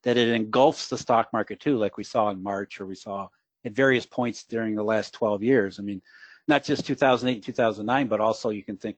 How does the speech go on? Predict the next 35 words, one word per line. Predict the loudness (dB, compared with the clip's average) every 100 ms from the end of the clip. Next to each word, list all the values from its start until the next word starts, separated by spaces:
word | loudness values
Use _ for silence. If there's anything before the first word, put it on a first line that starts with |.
| -12
you | -12
know, | -10
the | -6
downdraft | -2 0 0 -2 -2 -4
in, | -10 -10 -12
uh, | -14
two | -12 -2
thousand | -2 -2 -6
fifteen | -8 -8 -8
and | -8
sixteen, | -8 -10 -8 -4 -4
for | -4
example. | -6 -8 -12 -14 -20 _ _ _ -6
It | -4
was | -2
correlated | 2 4 4 4 2
to | -2
illiquidity | -4 -4 -4 -4 -2 -4
in | -4
the | -4
shadow | -2 -2
money | -4 -8
system | -10 -12 -12 -8
too. | -2 0 0 -6 -4
Two | 0
thousand | 2 2 2 2
eleven | 4 4 4
was | -2 0
another | 2 4
one, | 2 0
especially | -2 -2 -2 -4
in | -4
July | -2 0
and | 2
August. | 4 4 2 -6